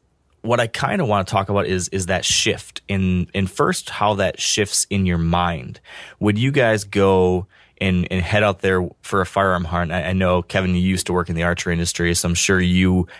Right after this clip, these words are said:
have been a part of this too, right? You, you're bow hunt, bow hunt, bow hunt, and then all of a sudden you make that shift and you pick up the gun.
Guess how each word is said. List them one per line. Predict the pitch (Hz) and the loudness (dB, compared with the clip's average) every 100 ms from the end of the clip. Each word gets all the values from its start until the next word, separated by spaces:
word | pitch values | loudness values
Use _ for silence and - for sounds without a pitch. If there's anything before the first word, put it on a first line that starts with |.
| - | -4
have | 90 87 82 - _ _ - | -2 -2 -6 -18 _ _ -4
been | 104 | -2
a | 90 | 0
part | - 95 | 2 2
of | 87 | 2
this | 87 - | 0 -2
too, | - 113 101 87 82 | -2 0 2 2 2
right? | 87 76 | 0 -2
You, | 82 | -4
you're | 82 | -6
bow | 87 110 110 | -2 2 2
hunt, | 110 87 | 2 2
bow | 104 | 2
hunt, | 98 90 | 2 2
bow | 110 104 | 2 2
hunt, | 95 | 0
and | 90 | 0
then | 92 | 0
all | 92 | 0
of | |
a | 92 | 0
sudden | 101 92 | -2 0
you | |
make | 87 - | 0 -2
that | 85 | -4
shift | - - 104 - | -2 0 -2 -2
and | 90 | -4
you | |
pick | - 98 | -2 -4
up | 90 | -4
the | 85 | -6
gun. | 85 110 104 82 82 | 0 2 2 0 -2